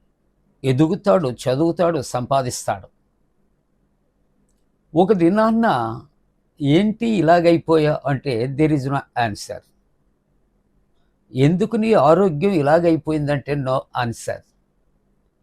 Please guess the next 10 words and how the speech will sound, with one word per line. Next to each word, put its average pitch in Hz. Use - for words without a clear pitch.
"నువ్వు 180
ఎందుకు 180
ఇలాగా 190
కుమిలిపోతున్నావు, 170
ఎందుకు 147
కృషించిపోతున్నావు, 143
ఎందుకు 180
నీవు 185
ఇలాగా 151
ఉన్నావు?" 196